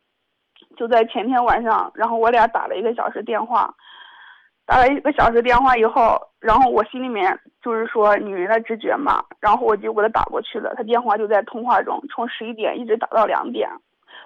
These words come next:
我一直打他电话挂，然后他不接我电话，我感觉我心里挺难受的，他也没给我交代，没给我理由，这两天他也没联系我，我不知道他怎么想的。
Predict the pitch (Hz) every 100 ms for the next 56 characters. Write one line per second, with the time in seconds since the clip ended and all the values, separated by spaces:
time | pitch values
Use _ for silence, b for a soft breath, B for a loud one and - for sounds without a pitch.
0 | B 226 220 247 262 233 240 240 247 247
1 | 240 233 247 - - _ - 214 208 208
2 | _ _ _ _ - 226 240 233 247 208
3 | 220 202 240 220 - - _ _ _ -
4 | 190 196 233 180 190 214 - 196 226 -
5 | 185 - - 220 - 285 247 208 233 240
6 | 185 220 226 220 214 202 226 220 214 220
7 | - - - - _ _ 269 233 147 262
8 | 240 247 226 202 220 - 269 - 240 -
9 | - - 220 226 233 247 - 233 - -
10 | - -